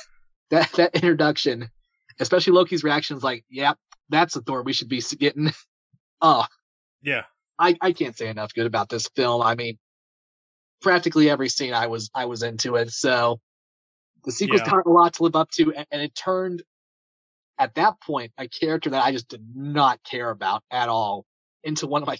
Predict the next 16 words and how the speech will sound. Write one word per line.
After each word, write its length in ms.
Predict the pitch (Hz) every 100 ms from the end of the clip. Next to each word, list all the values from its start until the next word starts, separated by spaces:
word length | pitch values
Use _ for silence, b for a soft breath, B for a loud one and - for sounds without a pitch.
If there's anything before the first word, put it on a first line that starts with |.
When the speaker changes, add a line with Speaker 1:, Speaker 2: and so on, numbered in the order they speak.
| -
Speaker 1:
favorites. 440 | 139 131 120 -
So 180 | 151 127
when 220 | 131 131
that 200 | 135 139 - -
Infinity 360 | 143 156 151 143
War 200 | 127 127
scene 180 | 139
happens, 480 | 127 127 127 117 110 123
I 160 | 139 147
was, 420 | 123 104 101 - _ _ _ -
oh, 300 | 170 170 - - _ _ _ _ _ _ _ _ -
I 120 | 156
was 120 | 143
in 60 | 127
ecstasy. 460 | 113 - - 117 - _ _ _ _ _ _ _ _ _ _ _ _ _
Speaker 2:
Yeah, 360 | 135 123 117